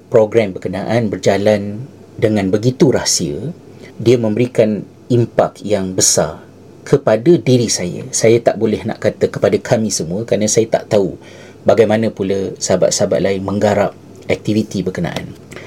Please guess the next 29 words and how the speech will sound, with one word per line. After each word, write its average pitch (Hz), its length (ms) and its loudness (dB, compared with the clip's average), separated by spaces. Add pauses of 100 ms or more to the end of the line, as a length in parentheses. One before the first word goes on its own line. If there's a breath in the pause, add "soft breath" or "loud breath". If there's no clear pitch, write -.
(420 loud breath)
Pada 131 160 6
masa 180 240 2
itu 131 240 0
juga, 113 160 -4 (240)
hmm, 98 300 -8 (680)
selain 139 480 4
daripada 117 720 4 (400)
program 123 640 2
itu 113 560 -4
dijalankan 104 640 2
oleh 95 560 -6
Tuan 95 160 2
Pengetua 98 320 -2
sendiri 92 480 -6
dengan 95 320 -2
tetamu 104 480 -2
yang 87 80 -6
datang 90 320 -4
daripada 85 240 -8
luar, 82 480 -6
ianya 127 320 4
juga 139 240 4
dijalankan 107 720 0
oleh 92 240 -6
beberapa 101 400 -2
orang 101 320 0
abang 95 720 -4
senior 113 480 0
kami. 82 400 -4